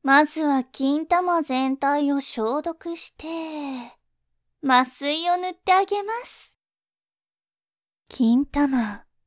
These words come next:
ジンジンしてきましたか？もうすぐ僕くんの精子工場を廃業しちゃいますから、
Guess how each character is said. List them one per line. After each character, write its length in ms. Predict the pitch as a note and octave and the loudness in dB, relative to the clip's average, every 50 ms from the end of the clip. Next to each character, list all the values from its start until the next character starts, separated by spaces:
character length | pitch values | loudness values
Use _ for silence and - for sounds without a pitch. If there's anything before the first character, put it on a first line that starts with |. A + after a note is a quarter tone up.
| _ _ _ _ _ _ _ _ _ | _ _ _ _ _ _ _ _ _
ジ 260 | - - D4+ D#4+ F4 | -4 -2 0 0 0
ン 120 | F4 F#4 | -2 -4
ジ 220 | E4 - C#4+ D4 C#4+ | -2 2 4 4 4
ン 60 | C4+ | 4
し 100 | - - | 2 -2
て 180 | - - D4 C#4 | -2 -2 -2 -2
き 160 | - D4 D4 | -2 -2 0
ま 200 | D4 D4+ D#4 D#4 | 2 2 0 0
し 160 | - - - - | -4 -6 -4 -2
た 120 | C#4+ C#4 | -2 -2
か？ 840 | C4+ - - B3+ B3 B3+ C4 C4 C4 C4+ C#4+ D4+ D#4 E4+ F4+ - _ _ _ _ _ _ _ _ _ _ _ _ _ _ _ _ _ _ _ _ _ _ _ _ _ _ _ _ _ _ _ _ _ _ _ _ _ _ _ _ _ _ _ _ _ _ _ _ _ _ _ _ _ _ _ _ _ _ _ | -2 -2 -2 -2 -2 -2 -2 -4 -6 -8 -10 -10 -10 -12 -14 -18 _ _ _ _ _ _ _ _ _ _ _ _ _ _ _ _ _ _ _ _ _ _ _ _ _ _ _ _ _ _ _ _ _ _ _ _ _ _ _ _ _ _ _ _ _ _ _ _ _ _ _ _ _ _ _ _ _ _ _
も 280 | - A#3 A#3 A#3+ B3 B3+ | 0 4 6 6 6 4
う 20 | |
す 240 | - - - D4 C4+ | 4 0 -6 -6 -2
ぐ 180 | C4 C4+ B3 | 0 0 0
僕 320 | A#3 C4+ C#4 C#4 - - _ | 2 2 0 0 -2 -10 _
く 240 | - - D#4 D4+ D4 | -4 0 2 4 4
ん 80 | C#4+ | 6
の 160 | C4+ C4+ C4+ | 6 4 4
精 300 | B3+ - C#4 C4+ C#4+ D4 | 2 2 0 0 0 0
子 180 | C#4+ - D4+ D4+ | -2 -6 -10 -8
工 300 | - - D#4+ D#4 D#4 D#4 | -6 -4 -2 -2 -2 -2
場 240 | C#4+ - C#4+ C4+ B3+ | 0 0 2 2 2
を 80 | B3+ | 0
廃 320 | B3 - C4+ C#4+ D4+ D#4 C#4+ | 0 0 0 0 0 0 -2
業 240 | - - D#4+ E4+ E4 | -2 -2 -2 -2 -2
し 100 | - - - | -4 -6 -4
ち 100 | - E4+ | 0 0
ゃ 80 | E4 | 2
い 60 | F4 F4 | 2 0
ま 180 | F4+ F4+ F#4 | -2 -4 -6
す 140 | - - - | -6 -8 -6
か 180 | - E4 D#4+ D#4 | -2 -2 0 2
ら、 320 | - - G3 G3 F#3+ - | 2 2 0 0 -2 -4